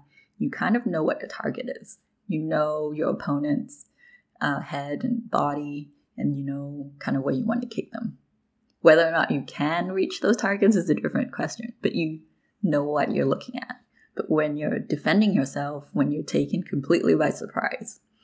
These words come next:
and it could be that it's dark outside and you don't know what this person looks like or where they're coming from, it's even more pertinent that you are ready to react to whatever.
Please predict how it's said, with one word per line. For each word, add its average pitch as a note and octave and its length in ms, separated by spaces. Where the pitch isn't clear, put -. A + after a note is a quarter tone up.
and C#3+ 480
it C#3+ 100
could - 180
be E3+ 100
that - 180
it's - 200
dark G3 260
outside - 360
and D3+ 140
you D3+ 80
don't - 180
know C#3+ 320
what E3+ 120
this D#3 160
person D3 720
looks C#3+ 220
like D3+ 280
or C#3+ 120
where C#3+ 160
they're D#3+ 120
coming E3+ 340
from, - 440
it's - 300
even D#3 340
more D3 320
pertinent - 720
that - 160
you D3 300
are C#3+ 120
ready - 380
to - 140
react - 380
to G3 80
whatever. - 540